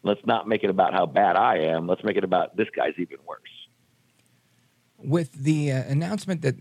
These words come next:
Speaker 2: you know, you've, you've had McCarthy say, you know, he's open to looking at an impeachment inquiry. You got Comer saying he might have the votes. If there was an impeachment inquiry that becomes a, an actual, uh, impeachment hearing into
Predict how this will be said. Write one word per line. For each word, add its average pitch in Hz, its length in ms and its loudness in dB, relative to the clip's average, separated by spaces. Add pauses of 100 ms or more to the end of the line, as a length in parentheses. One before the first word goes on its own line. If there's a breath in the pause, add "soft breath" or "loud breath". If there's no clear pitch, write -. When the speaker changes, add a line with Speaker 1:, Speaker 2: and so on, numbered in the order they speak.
(160)
Speaker 2:
you 123 140 0
know, 104 160 -2
you've, 95 280 -6
you've 104 200 -10
had 101 200 -4
McCarthy 135 540 -2
say, 113 400 0
you 101 400 -4
know, 95 220 -6
he's 90 500 -10
open 107 360 -4
to 95 120 -4
looking 98 340 -4
at 92 120 -6
an 90 100 -6
impeachment 92 460 -6
inquiry. 92 300 -6
You 85 220 -8
got 80 180 -10
Comer 147 340 0
saying 107 280 -6
he 98 80 -6
might 98 200 -6
have 95 200 -6
the 90 80 -10
votes. 92 360 -6 (1120 soft breath)
If 247 180 0
there 185 160 2
was 127 300 4
an 107 120 2
impeachment 98 600 -4
inquiry 95 440 -2
that 90 260 -4 (420)
becomes 104 500 -4
a, 92 200 -6
an 95 100 -6
actual, 92 640 -6
uh, 85 420 -8
impeachment 92 760 -8
hearing 107 420 0 (560 soft breath)
into 98 680 -4